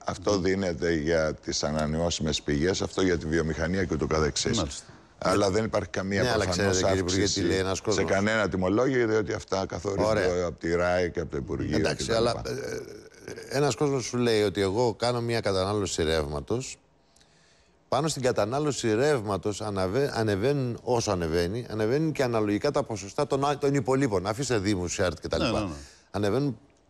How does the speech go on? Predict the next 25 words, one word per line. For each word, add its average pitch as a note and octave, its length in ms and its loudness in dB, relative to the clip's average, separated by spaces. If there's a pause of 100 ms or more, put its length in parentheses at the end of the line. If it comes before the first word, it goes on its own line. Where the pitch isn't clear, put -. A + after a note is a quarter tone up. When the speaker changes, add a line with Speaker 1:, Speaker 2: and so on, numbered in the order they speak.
(260)
Speaker 3:
και A#2+ 140 -2
τα A2 80 0
ποσοστά G2 460 0
των G#2 120 4
υπ-, F#2 80 2
Speaker 1:
Ρυθμιζόμενες, C#2 520 -6
Speaker 3:
ναι, G#2+ 120 -2
Speaker 1:
ναι. - 260 -4
Speaker 3:
ρυθμιζόμενες G2+ 480 -4
και - 60 -10
τα B2+ 80 0
λοιπά. F#2 260 -2 (460)
<clears throat> - 500 -8
Γιατί C#3 300 0
δεν E3+ 200 2
έχω A#2 180 0
μια A#2 200 0
εφάπαξ, G#2+ 880 -4 (1040)
σε - 140 -10
κάθε G2 200 0
λογαριασμό, A2 440 2
αλλά F#2+ 160 2
εφάπαξ G2 400 -6
σταθερή, G#2+ 640 0 (600)
ε, E2+ 300 -2